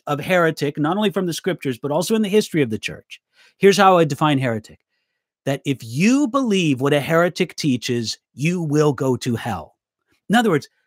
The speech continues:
this isn't somebody who just has some wrong understandings of biblical doctrine. This isn't somebody who has maybe some significant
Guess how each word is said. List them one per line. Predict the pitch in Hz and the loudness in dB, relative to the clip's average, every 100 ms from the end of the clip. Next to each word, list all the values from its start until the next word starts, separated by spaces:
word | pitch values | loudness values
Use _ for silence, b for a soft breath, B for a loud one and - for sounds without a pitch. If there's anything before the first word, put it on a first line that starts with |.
| - | -4
this | 208 - | -4 -2
isn't | - 277 294 247 | -4 -2 -2 -4
somebody | - 202 185 175 | -2 0 0 -2
who | 165 | -4
just | 160 196 - | -4 -4 -2
has | 185 - | -4 -2
some | 175 151 | -4 -2
wrong | 151 190 208 208 202 | 2 2 4 2 -2
understandings | 185 196 180 - - 185 190 180 135 123 160 165 - b b - | 0 2 2 0 -2 -2 0 2 2 2 0 -4 -12 b b 0
of | 165 139 | 0 2
biblical | 147 175 180 180 | 2 2 2 2
doctrine. | 160 185 175 - 202 151 _ _ _ _ | 6 6 6 -2 -12 -12 _ _ _ _
This | 190 170 | -2 2
isn't | 220 220 - | 2 2 0
somebody | 214 196 190 180 | 0 2 0 0
who | 170 185 180 185 | -2 -2 -2 -4
has | 151 180 147 | 0 0 0
maybe | 180 175 | -2 -2
some | 170 - 190 | -2 -2 -2
significant | 170 - 170 190 247 349 294 196 | -2 -4 -2 2 2 2 0 -2